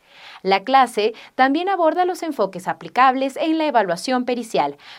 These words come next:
como el enfoque basado en los derechos humanos y la dignidad, así como otros que aseguran una intervención integral, contextualizada y sensible a la diversidad y necesidades específicas de las víctimas.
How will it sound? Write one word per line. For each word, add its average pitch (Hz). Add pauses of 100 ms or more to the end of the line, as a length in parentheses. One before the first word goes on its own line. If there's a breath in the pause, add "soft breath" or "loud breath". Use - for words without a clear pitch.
como 190
el 180
enfoque 202
basado 180
en 165
los 156
derechos 180
humanos 285
y 294
la 277
dignidad, 262 (320 loud breath)
así 196
como 190
otros 214
que 202
aseguran 262
una 349
intervención 208
integral, 277
contextualizada 190
y 160
sensible 196
a 156
la 156
diversidad 247
y 320
necesidades 202
específicas 277
de 247
las 233
víctimas. 156